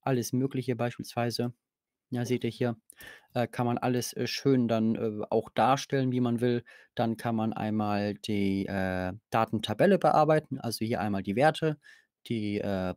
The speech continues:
Tabelle passt sich da automatisch an. Und, äh, man kann hier Spalten hinzufügen, Zeilen hinzufügen, also Werte und so weiter, alles Mögliche. Das geht. Und man kann auch die Beschriftung ändern.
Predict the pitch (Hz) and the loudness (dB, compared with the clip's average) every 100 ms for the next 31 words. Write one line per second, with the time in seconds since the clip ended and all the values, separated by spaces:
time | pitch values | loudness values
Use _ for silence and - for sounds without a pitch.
0 | _ - 117 113 110 - 120 - 117 - | _ -6 -2 0 0 -2 -4 -4 -6 -2
1 | - 110 107 95 - - - 202 208 _ | -2 -2 -2 -2 -2 -2 2 2 0 _
2 | _ _ _ - 135 131 127 120 120 117 | _ _ _ -2 2 2 2 0 0 0
3 | 107 107 110 107 98 - 135 139 135 123 | 0 -2 -4 -2 -6 -2 -2 0 -2 -2
4 | 127 - 123 120 - 123 123 120 - 113 | -4 -2 -2 -2 -2 -2 -2 -2 -4 -8
5 | - 117 117 107 98 104 123 123 131 123 | -2 -2 -2 -4 0 2 2 2 -2 0
6 | 113 - 113 113 117 110 107 - 117 110 | -2 -4 -4 -4 -4 -4 -4 -4 -4 -4
7 | 110 - 110 - - - - 123 - - | -4 -2 -2 -4 -20 -20 0 0 2 4
8 | 123 113 - - 180 180 151 139 113 - | 4 2 -4 -2 2 2 2 0 0 -2
9 | 107 113 - 190 - 147 139 143 139 139 | -4 -2 0 0 0 -2 0 2 2 0